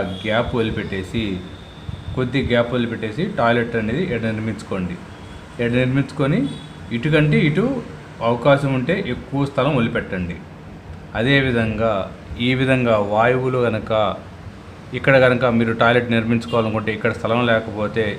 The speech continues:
ఇక్కడ నిర్మించుకోవాలనుకున్నప్పుడు, ఇట్లా గనక మీకు మెట్లు ఉంటే, మెట్లు పక్కన తక్కువ స్థలం వదిలి ఇటు ఎక్కువ స్థలం వదలండి.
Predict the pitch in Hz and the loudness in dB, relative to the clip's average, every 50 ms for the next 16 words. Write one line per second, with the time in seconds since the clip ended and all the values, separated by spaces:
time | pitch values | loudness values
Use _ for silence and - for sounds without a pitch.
0 | - 117 117 - 131 120 113 113 113 117 120 120 117 117 - - 120 113 107 110 | -6 -8 -2 0 2 2 4 4 4 2 2 2 0 -2 -2 0 2 2 2 0
1 | 101 110 104 101 95 - - 101 101 104 104 98 90 95 - - - - - - | -2 -2 -4 -4 -4 -6 -6 -4 -4 -4 -4 -4 -4 -6 -10 -12 -14 -14 -16 -16
2 | - - - - - - - 131 123 120 120 123 117 139 131 117 113 107 113 110 | -16 -16 -10 -10 -10 -2 2 4 6 6 4 4 4 4 4 4 4 2 2 0
3 | 104 107 110 107 - 123 117 110 92 113 113 110 101 95 92 104 107 110 107 - | 0 0 0 0 0 2 2 2 4 4 4 4 4 2 0 0 -2 -4 -4 -4
4 | 131 131 120 120 110 - - 120 135 175 170 - 120 110 - - - 143 139 139 | -4 -2 0 -2 -2 -2 -2 0 0 0 0 -2 -4 -4 -4 -6 -2 0 6 6
5 | 135 127 - - 120 117 113 110 110 117 170 240 - - 131 123 - 123 113 113 | 6 6 6 2 2 2 4 2 2 2 0 0 0 -2 -2 0 2 2 2 2
6 | 113 - 131 127 - - 110 110 110 104 98 98 95 92 95 92 98 98 | 0 -4 -4 -4 -2 0 0 0 2 0 0 -2 -2 -2 -2 -2 -2 -4